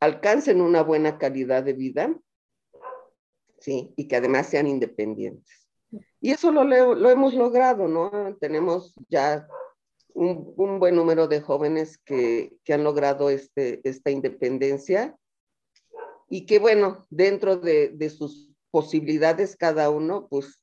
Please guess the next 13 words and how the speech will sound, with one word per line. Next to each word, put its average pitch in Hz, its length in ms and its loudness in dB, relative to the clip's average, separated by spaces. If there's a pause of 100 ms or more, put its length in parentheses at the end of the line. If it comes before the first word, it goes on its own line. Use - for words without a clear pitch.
tiene 160 280 0
un, 160 400 -2
una 165 260 0
buena 147 640 -4 (640)
calidad 151 400 0
de 156 100 0
vida 165 340 -2
y 151 200 -6
una 151 200 -2
buena 143 300 0
independencia, 120 840 -6
¿no? 131 320 -8
Entonces, 127 600 -10